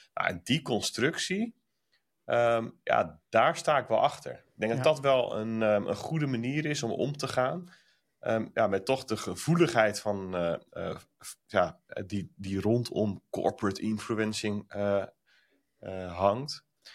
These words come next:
Speaker 1: Ehm, en, en toch ook wel als corporate willen bijdragen, oprecht. Want ik denk wel dat dat, eh, dat dat oprecht is. Het gaat om Van Eck en Bitwise volgens mij. Dat is eigenlijk, ja, dat, dat zijn ook volgens m-, van alle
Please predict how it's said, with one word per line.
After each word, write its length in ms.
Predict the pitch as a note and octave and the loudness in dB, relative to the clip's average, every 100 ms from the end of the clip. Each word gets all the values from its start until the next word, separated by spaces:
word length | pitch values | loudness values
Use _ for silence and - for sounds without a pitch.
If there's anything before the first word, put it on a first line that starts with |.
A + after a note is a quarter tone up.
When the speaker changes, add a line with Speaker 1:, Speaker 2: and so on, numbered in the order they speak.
| - _ - | -20 _ -2
Speaker 1:
Ehm, 280 | G2+ G2 - _ _ _ _ _ _ _ _ | 0 0 -2 _ _ _ _ _ _ _ _
en, 260 | A#2 A2+ - | 0 0 -2
en 320 | - A2 - | 0 0 2
toch 300 | D3 B2 - | 2 4 4
ook 200 | A#2 A2 | 2 4
wel 260 | A#2 B2+ | 4 4
als 260 | A2+ A2+ - | 4 0 0
corporate 760 | C3 A#2+ B2 C3 C3+ C#3+ - - _ _ _ | 2 2 2 2 2 0 -6 -8 _ _ _
willen 340 | - A2+ B2+ | -2 2 4
bijdragen, 800 | B2 C3+ C3+ G2 D#2 D2+ - - _ | 6 4 4 0 0 -2 -8 -14 _
oprecht. 540 | - - - F2 C#2+ - | -2 -2 2 0 0 -2
Want 120 | G#2+ | -4
ik 40 | |
denk 160 | C3+ C3 | -2 -2
wel 120 | F2+ | 0
dat 140 | D#2 D#2 | 0 -2
dat, 280 | D#2 - | -4 -2
eh, 260 | E2+ E2 E2 - - - | -2 0 -2 -4 -14 -8
dat 140 | F#2 | -6
dat 160 | F#2 - | -6 -6
oprecht 380 | F2 F#2 F#2+ A#2 | -2 -2 0 -2
is. 100 | G#2+ | -2
Het 80 | |
gaat 100 | G#2 | -2
om 120 | G#2 F2 | -4 -2
Van 180 | F#2+ | 2
Eck 140 | G2+ G#2 | 2 0
en 120 | E2+ | -2
Bitwise 460 | F#2+ G2 G#2 G#2 - | -2 2 0 0 -4
volgens 240 | G#2 G2+ | -6 -2
mij. 160 | G2 A2+ | 0 0
Dat 100 | G2 | 0
is 80 | |
eigenlijk, 320 | A2+ G#2+ - G#2+ | -2 -6 -6 -4
ja, 80 | E2+ | -4
dat, 200 | - - | -6 -8
dat 180 | F#2 - | -6 2
zijn 240 | A2 B2+ | 2 4
ook 220 | G#2+ F2+ - | 2 0 -6
volgens 220 | F#2+ F2+ | -6 -6
m-, 100 | F2 - - - - - | -8 -16 -16 -14 -16 -16
van 340 | - - A#2+ A2+ | 0 4 4 4
alle 420 | G#2+ A2 F#2+ | 4 4 0